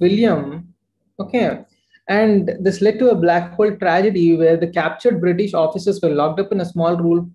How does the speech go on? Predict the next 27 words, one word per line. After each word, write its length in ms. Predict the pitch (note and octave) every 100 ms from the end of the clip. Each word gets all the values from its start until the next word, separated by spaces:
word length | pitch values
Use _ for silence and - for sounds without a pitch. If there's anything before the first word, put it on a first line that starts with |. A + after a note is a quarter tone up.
| -
room 280 | D#3+ F#3+ F3
for 180 | E3+ -
few 180 | G#3
hours, 520 | G3+ G3 D3 C#3 E3 - _ _ -
and 140 | D#3+ D#3+
one 220 | F3+ G3+
thirty 300 | A3+ A3+ A#3 A#3 D#3 D3
British 280 | E3 G3
officers 480 | F#3+ D#3+ F3 F3+ F3+
were 140 | F3 E3+ - G3
killed 340 | F3 C3 - _ _ _ _ E3+
and 200 | F3 F3+
only 280 | E3 F3+
sixteen 420 | F3 F#3 - G3 F#3
survived. 580 | G3+ F#3+ - - - _ _ _ D#3+
Mir 280 | E3 A3+ G3+
Jafar, 640 | E3 F3 F3 A3 - - _ _ _ _ _ _ _ _ _ _ _ _ _ _ -
the 200 | D#3 D#3+
Prime 260 | F3 F3+
Minister 340 | F#3+ G3 G3 G3
of 60 | F3+
the 60 |
Senapati, 800 | F3 F3 F3+ F3+ F#3+ - - G3+
had 240 | E3+ D3+ -
joined 320 | E3+ G3+ F3
hands 320 | E3+ E3 -
with 260 | E3+ A#3